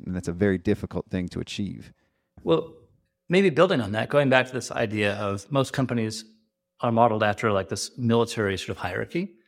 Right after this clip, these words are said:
Speaker 2: And I think it's because, you know, as a company grows, it's like basically, uh, at, at best, on average, one person brings one person's worth of productivity. Like, you know, that's kind of an obvious statement.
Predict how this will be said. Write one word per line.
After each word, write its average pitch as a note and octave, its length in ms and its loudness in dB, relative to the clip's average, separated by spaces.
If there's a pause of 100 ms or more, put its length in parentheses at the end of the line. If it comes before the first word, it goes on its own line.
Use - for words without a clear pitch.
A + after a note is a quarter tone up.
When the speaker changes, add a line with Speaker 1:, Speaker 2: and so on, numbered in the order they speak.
(560)
Speaker 2:
And C#3 80 -2
I C#3 60 4
think G3 200 2
it's - 200 -6 (160)
because, B2+ 480 2 (140)
you A#2+ 60 -4
know, A2+ 120 -2
as D#3+ 160 2
a D#3 40 -6
company G3+ 300 0
grows, A#2+ 520 0 (1200)
it's B2 140 -4
like A2+ 180 6
basically, A#2 640 0 (180)
uh, B2 40 -6
at, D3 260 0
at - 200 2
best, - 320 4
on D#3 180 2
average, G#2+ 440 4
one C#3 220 6
person D3+ 400 2
brings A2+ 260 2
one B2 200 4
person's A#2 440 -2
worth A#2 160 0
of G#2 80 -6
productivity. F#2 540 -8 (160)
Like, G#2+ 220 0
you G2+ 80 -2
know, F2+ 60 -2
that's G2+ 140 -6
kind A#2 140 -2
of G#2 60 -2
an G#2 60 0
obvious G2+ 300 0
statement. G2+ 400 -10